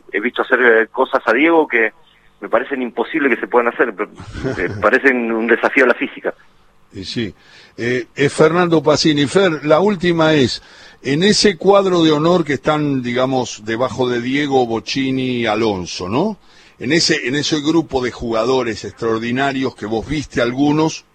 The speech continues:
Speaker 2: menos que, que nosotros, pero viste muchos de, de una época que también hay jugadores destacados que están ahí. A Riquelme,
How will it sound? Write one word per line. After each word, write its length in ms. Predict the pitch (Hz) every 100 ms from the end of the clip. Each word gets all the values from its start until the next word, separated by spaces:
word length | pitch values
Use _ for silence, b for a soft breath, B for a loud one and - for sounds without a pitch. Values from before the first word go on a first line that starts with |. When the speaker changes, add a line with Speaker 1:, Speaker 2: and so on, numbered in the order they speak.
| _ _
Speaker 2:
menos 720 | 92 104 120 135 139 135 - -
que, 420 | - 101 95 95 -
que 360 | - 95 95 92
nosotros, 540 | 101 95 180 175 214 -
pero 380 | 156 165 202 b b b b b -
viste 400 | 123 135 - 139
muchos 520 | 156 170 - 190 123
de, 260 | 123 117 -
de 300 | 101 113 113 110
una 300 | 139 143 143
época 400 | 151 190 160 123
que 140 | 123
también 760 | 107 107 107 120 202 175 107 82
hay 160 | - 117
jugadores 480 | - 120 117 127 117
destacados 580 | 104 - 104 - 143 117
que 100 | 107
están 280 | - 117
ahí. 280 | 113 107 95 B B B -
A 120 | 127
Riquelme, 840 | 143 165 - 196 151 123 117 101